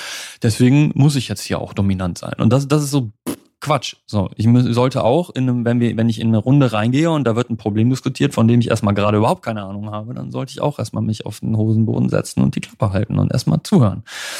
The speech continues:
Und ich hoffe, dass ich das tue, aber, äh, quasi in dem Moment, äh, ähm, also das,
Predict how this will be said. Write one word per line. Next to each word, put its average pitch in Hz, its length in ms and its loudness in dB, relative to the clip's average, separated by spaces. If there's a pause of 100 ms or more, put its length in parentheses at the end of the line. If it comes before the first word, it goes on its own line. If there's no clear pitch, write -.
(460)
Und 117 320 2
ich 117 140 -2
hoffe, 131 180 0
dass 117 160 -2
ich 107 80 -14
das 107 160 -10
tue, 101 260 -4
aber, 107 200 -4 (420)
äh, 135 180 -4
quasi 117 260 2
in 123 120 4
dem 139 160 4
Moment, 131 560 2
äh, 64 440 -8
ähm, 117 400 0 (520)
also 120 260 2 (240)
das, 123 180 -2